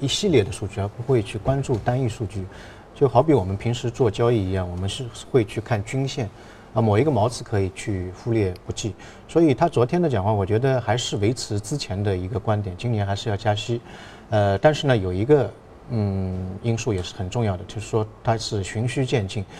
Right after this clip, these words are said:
就未来的加息的频度可能没有像之前市场想象的会那么激烈，所以我们隔夜也可以看到，呃，美股，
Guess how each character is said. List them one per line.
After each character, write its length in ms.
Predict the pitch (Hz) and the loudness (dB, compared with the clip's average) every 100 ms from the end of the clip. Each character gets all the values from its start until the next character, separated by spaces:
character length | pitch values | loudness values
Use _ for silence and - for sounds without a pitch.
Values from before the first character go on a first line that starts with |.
| - - - | -18 -12 4
就 140 | 147 | 6
未 140 | 160 | 8
来 120 | 131 127 | 6 6
的 100 | 120 | 4
加 180 | 139 | 4
息 140 | 135 143 | 2 2
的 80 | 143 | 0
频 320 | - 98 107 | -2 -6 0
度 240 | 170 123 - - | 4 2 0 -6
可 180 | - | -2
能 220 | 95 92 113 | 0 -2 -2
没 220 | 104 113 | 2 4
有 220 | 120 95 - 110 | 4 0 -6 -10
像 240 | - 110 | -2 -2
之 160 | 90 135 | -2 -4
前 280 | - 92 92 | -2 -4 -4
市 140 | - | -6
场 160 | 113 104 | -2 -2
想 180 | 104 - | -4 -4
象 140 | 107 | -4
的 80 | 95 - | -4 -2
会 140 | 104 | -2
那 120 | 113 | 0
么 120 | 113 101 | -2 -2
激 200 | - 139 | -2 2
烈， 160 | 123 - - - - | 0 0 -16 -20 -12
所 120 | - | 0
以 60 | 127 | 4
我 60 | 104 | 4
们 120 | 101 | 2
隔 200 | - 110 | 2 4
夜 140 | 113 | 4
也 80 | 92 | 0
可 120 | - | -2
以 80 | 104 | -2
看 240 | 98 107 98 | -2 -4 -2
到， 200 | 101 92 - - - 110 | -4 -4 -12 -20 -10 -2
呃， 260 | 98 92 | 0 0
美 160 | 95 101 | 0 0
股， 180 | 101 | 0